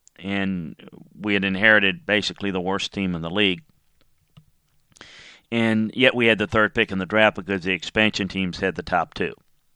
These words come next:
Tom Coughlin's coaching at Jacksonville at the time, and he gets on the phone at the number two pick, and he calls us saying that, um, and I think it was known,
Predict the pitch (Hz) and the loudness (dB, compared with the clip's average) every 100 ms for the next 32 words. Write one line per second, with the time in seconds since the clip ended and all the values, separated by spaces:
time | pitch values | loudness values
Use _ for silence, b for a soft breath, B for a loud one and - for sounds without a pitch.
0 | _ b b b b - 120 123 - 117 | _ b b b b 6 8 8 8 8
1 | 113 117 107 104 - 110 101 95 92 90 | 8 6 -2 -4 -2 0 0 -2 -4 0
2 | 107 107 - 92 90 85 80 - 85 82 | 4 4 4 -4 -4 -4 -8 -8 -6 -6
3 | 87 90 92 - 135 - 123 104 - 120 | -6 -6 -8 -4 -2 0 -2 0 2 2
4 | 110 92 98 95 101 90 - 110 - 131 | 2 0 -2 0 0 -2 -6 -10 2 4
5 | 95 - b b b b b b - 107 | 4 0 b b b b b b -8 -2
6 | 107 101 - 127 143 117 104 104 - - | -2 -2 8 10 10 8 4 4 2 0
7 | 101 101 98 95 92 92 - 92 92 92 | 2 2 0 2 0 0 -2 2 2 2
8 | 92 90 85 _ _ _ _ _ _ 202 | -2 -6 -10 _ _ _ _ _ _ 6
9 | 175 151 - 151 143 131 117 117 107 87 | 10 10 8 0 4 2 2 0 0 -4
10 | 85 95 104 107 127 165 160 | -4 2 4 4 2 -2 -6